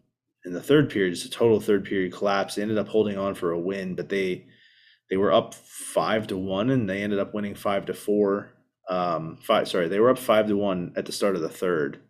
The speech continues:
Um, and they came back, uh, the Isles came back, and I'm watching them, the Colorado now. I mean, and they are such a good roster. They know how to turn it on. Um, not really too worried about that, but, ugh,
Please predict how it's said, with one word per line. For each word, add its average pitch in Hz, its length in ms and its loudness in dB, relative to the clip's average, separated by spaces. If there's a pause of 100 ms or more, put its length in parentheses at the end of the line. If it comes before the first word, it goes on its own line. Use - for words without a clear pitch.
(560)
Um, 80 680 -4 (340)
and 98 80 -10
they 95 80 -6
came 101 240 -6
back, 92 400 -2 (160)
uh, 92 160 0
the 90 80 0
Isles 95 320 0
came 95 220 -8
back, 110 400 2 (680)
and 110 60 4
I'm 107 100 6
watching 117 320 6
them, 104 240 2
the 87 640 -6
Colorado 110 460 6
now. 113 180 2
I 104 60 2
mean, 104 160 0
and 107 180 0
they 147 140 8
are 139 80 8
such 139 240 2
a 127 40 8
good 104 200 6
roster. 101 520 4
They 113 140 8
know 120 80 2
how 104 80 2
to 98 80 4
turn 95 240 -4
it 90 80 0
on. 95 540 0 (180)
Um, 98 320 -2
not 113 140 4
really 110 180 8
too 110 160 0
worried 101 240 6
about 92 220 2
that, 95 420 0
but, - 420 -2 (1120)
ugh, 113 180 2